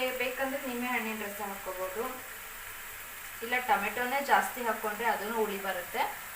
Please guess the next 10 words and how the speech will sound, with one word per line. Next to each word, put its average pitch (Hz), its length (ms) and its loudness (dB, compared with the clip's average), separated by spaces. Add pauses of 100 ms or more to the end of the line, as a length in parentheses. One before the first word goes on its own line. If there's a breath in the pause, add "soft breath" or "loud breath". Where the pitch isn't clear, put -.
But 208 220 2
ನಾನಿಲ್ಲಿ 226 480 -2
ಸ್ವಲ್ಪ 220 420 0
ಹುಣಸೆ 233 460 -2
ಹಣ್ಣಿನ 208 400 -2
ರಸ 190 140 -4
ಹಾಕ್ಕೊಂಡ್ರೆ 202 600 -2 (680)
ಅದ್ರ 214 180 -4 (120)
ಟೇಸ್ಟ್ 220 380 0
ತುಂಬ 196 180 -6